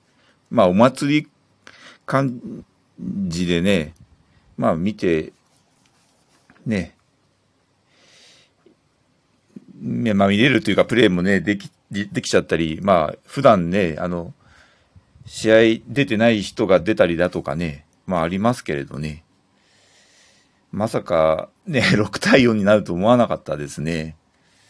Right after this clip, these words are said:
っていうか、もうヨーロッパの選手っていうか、まあ、レベル高いなってね、思います。やっぱりハイライトだけしか見てないですけれど、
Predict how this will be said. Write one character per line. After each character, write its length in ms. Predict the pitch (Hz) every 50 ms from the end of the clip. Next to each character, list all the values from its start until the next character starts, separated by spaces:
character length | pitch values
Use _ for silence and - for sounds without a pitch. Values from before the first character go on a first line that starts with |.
| _ _ _ _ _ _ _ _ _ _ _ _ _ _ _ _ _ _ _ _
っ 60 | _
て 60 | - 107
い 20 |
う 100 | 107 98
か、 440 | - - 98 90 87 82 80 82 - - _
も 520 | - 104 104 110 107 92 82 80 80 - - _ -
う 40 | 120
ヨ 80 | 117
ー 20 | 135
ロ 60 | 151
ッ 20 | 165
パ 140 | 165 190 135
の 100 | 101 95
選 200 | - 110 110 107
手 100 | - 101
っ 40 |
て 120 | 82 - 90
い 40 | 87
う 40 |
か、 280 | 80 - - 87 85 90 -
ま 460 | 104 113 113 95 82 82 90 - -
あ、 40 | - - -
レ 180 | - 135 160 160
ベ 120 | 143 135
ル 80 | 117 -
高 340 | - - 104 98 - 180 190
い 60 | 127
な 200 | 113 110 107 107
っ 20 |
て 220 | 104 - - 82 82
ね、 400 | 92 95 90 82 80 80 82 - _ _ _ _ _
思 200 | - 101 107 113
い 40 | 120
ま 140 | 123 127 131
す。 160 | - - 82
や 100 | 82 90
っ 20 |
ぱ 120 | - - 117
り 100 | 95 90
ハ 180 | - - - 127
イ 40 | -
ラ 100 | 202 131
イ 80 | -
ト 100 | - 113
だ 140 | 92 107 98
け 480 | - - - - 143 147 143 143 143 139
し 100 | - -
か 80 | -
見 120 | 95 117 139
て 120 | - 107
な 140 | 95 110 127
い 60 | 135
で 100 | 107 98
す 100 | - -
け 100 | - 80
れ 100 | 78 76
ど、 340 | 73 82 82 78 76 87 82